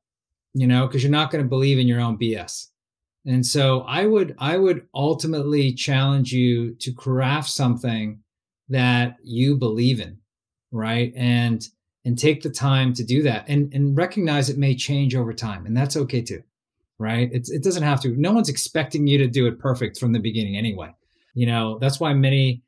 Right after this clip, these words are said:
V Cs don't invest in first-time entrepreneurs. You know, they invest in people who have been there the second, third, or fourth time because they know the first time ain't gonna go well. Um, and so they're investing in folks that are kind of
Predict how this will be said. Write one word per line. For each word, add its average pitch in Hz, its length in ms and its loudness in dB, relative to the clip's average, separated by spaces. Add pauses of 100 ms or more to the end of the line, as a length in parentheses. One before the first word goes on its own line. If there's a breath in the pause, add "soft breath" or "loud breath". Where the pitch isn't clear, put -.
(200)
V 131 120 2
Cs 135 320 2
don't 123 320 0
invest 127 400 2
in 120 100 -2
first-time 123 420 -2
entrepreneurs. 117 720 -2
You 120 80 -2
know, 113 100 -2
they 113 120 -2
invest 117 380 0
in 120 60 -2
people 123 280 0
who 117 160 0
have 98 80 -6
been 127 180 2
there 113 260 0
the 107 100 -8
second, 120 440 -4
third, 123 220 2
or 104 40 -4
fourth 160 300 -2
time 104 340 -6
because 127 280 -2
they 127 100 0
know 160 160 2
the 123 120 -4
first 170 220 -2
time 113 180 -2
ain't 123 160 0
gonna 107 140 -4
go 127 200 0
well. 90 300 -6 (600)
Um, 127 500 2
and 123 160 2
so 120 580 0
they're 127 160 0
investing 123 480 0
in 113 100 0
folks 110 340 -6
that 110 120 -4
are 107 260 -6
kind 117 240 -4
of 107 160 -6